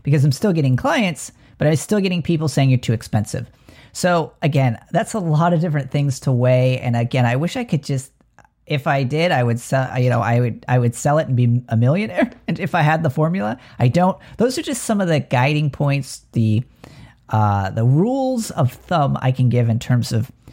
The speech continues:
the, of determining value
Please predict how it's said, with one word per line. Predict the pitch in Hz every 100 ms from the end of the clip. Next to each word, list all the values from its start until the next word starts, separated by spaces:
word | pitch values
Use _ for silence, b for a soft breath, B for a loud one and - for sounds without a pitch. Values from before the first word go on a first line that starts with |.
| B B B B B
the, | 147 131 123 120 117 - _ -
of | 120 117
determining | - - 156 156 143 131
value | 120 165 180 180 180 175